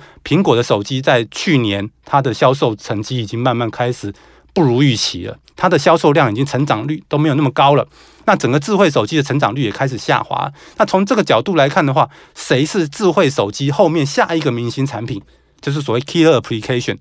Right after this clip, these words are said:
我们到现在没有看到啊。我们发现了说，哦，有，有智慧的语音的系统，我们发现了说，哦，有可能说智慧手表或智慧眼镜，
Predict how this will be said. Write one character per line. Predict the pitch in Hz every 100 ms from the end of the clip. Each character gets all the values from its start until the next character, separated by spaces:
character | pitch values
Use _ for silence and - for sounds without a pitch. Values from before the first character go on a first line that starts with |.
| _ _
我 | - 127
们 |
到 | 208
现 | 208
在 | 202
没 | 147
有 | 180 117
看 | - 131
到 | 123 120
啊。 | 110 113 _ - -
我 | 117
们 | 143 143 -
发 | 202
现 | 202 190
了 |
说， | 170 180 143 -
哦， | 117
有， | 110 107
有 | 139
智 | 117 - 175
慧 | 196 139
的 | 113
语 | - 110
音 | 135 147 143
的 | 113
系 | - 165
统， | 131 113 - - _
我 | 104
们 | 127
发 | 160 160
现 | 165
了 | 139 123
说， | -
哦， | 139 143
有 | 131
可 | 120
能 | 104
说 | 113 143 143 -
智 | 175
慧 | 147 165
手 | - 117
表 | 131 107
或 | 98 143
智 | 135 190
慧 | 156 147
眼 | 110 98
镜， | 156 123